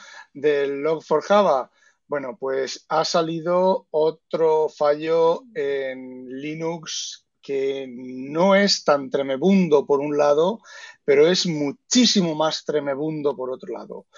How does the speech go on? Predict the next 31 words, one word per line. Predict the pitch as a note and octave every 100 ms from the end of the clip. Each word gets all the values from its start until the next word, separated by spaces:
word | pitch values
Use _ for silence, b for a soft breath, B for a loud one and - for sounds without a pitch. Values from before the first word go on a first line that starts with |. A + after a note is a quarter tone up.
| B B -
No | F#3
lo | G#3 G#3
es | G#3 A#3 -
porque | D#3 C#3+ D#3+ D3+ C#3+
parece | - D3 D#3
ser | D#3 E3+
que | D#3
es | -
un | D#3 D3
poquito | - C#3+ D3+ D#3+
difícil | D3 C3 E3 - C#3+
de | C#3+
explotar, | C3+ - C3 D#3 D3+ B2 b b b b _ -
eh, | C#3 C3 C3 B2+ B2 A#2+ B2 - _ _ _ _ _ _
online, | E3+ C#3+ D#3 F#3+ B3+
de | G3
explotar | - C#3 E3 D#3+
desde | C3+ B2+
fuera | A#2 D3 D3+
del | D3
equipo, | C#3+ F3 F3+ G3 C4 B B B _
pero | E3 E3+ A3
si | A3 - D3 C#3+
te | D3+
instalas | C3+ D#3 E3 D#3+
una | E3+
aplicación | D3+ D#3 D3+ F3 F3+ D#3+ C3 - _
que | C#3+ C3 C3
utilice | C3+ C3+ C#3+ D3+ D#3+ E3+ D#3+ D3+
el | D3
exploit | - F3 F3+ G#3